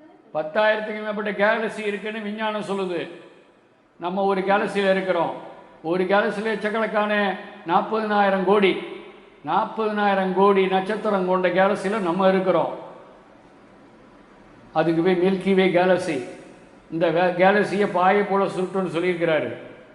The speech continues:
சூரியனை சொல்லல, பாயை போல தான் இருக்குது கேலக்சி. பாயை போல சுருட்டுன்னு எஸ் ஆர் சொல்லியிருக்கிறாரு, வெளிப்பாடுல சொல்லியிருக்கிறாரு.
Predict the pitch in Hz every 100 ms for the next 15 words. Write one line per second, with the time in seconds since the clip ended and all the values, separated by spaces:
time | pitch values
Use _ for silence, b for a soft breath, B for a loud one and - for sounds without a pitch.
0 | - - - - - 196 196 190 185 170
1 | 175 170 151 165 185 190 185 190 185 175
2 | 175 165 170 170 143 123 - - - -
3 | 156 175 202 190 190 185 185 185 185 180
4 | 175 190 185 180 180 175 170 180 170 180
5 | 180 175 170 170 175 165 165 156 131